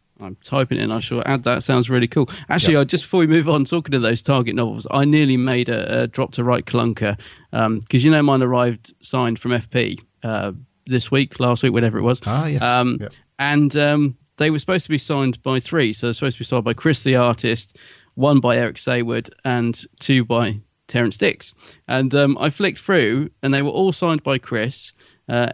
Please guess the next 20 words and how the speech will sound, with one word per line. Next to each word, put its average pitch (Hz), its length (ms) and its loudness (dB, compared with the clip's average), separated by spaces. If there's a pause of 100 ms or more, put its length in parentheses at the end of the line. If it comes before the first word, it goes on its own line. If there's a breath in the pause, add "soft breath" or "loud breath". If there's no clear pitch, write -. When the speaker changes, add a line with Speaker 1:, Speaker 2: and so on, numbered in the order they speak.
Speaker 1:
Eric 175 260 2
had 147 100 -4
signed 139 240 0
his 151 160 2
one. 113 220 2
I 135 60 2
was 135 100 0
like, 135 160 -2
"Oh, 151 380 4
Ter-, 190 320 0
what, 233 340 -2
what, 247 500 -4
what? 226 300 0
They, 202 320 2
they 208 160 4
misadvertised 180 840 2
it. 127 220 0
This 170 180 2
is 185 220 -2
not, 180 180 2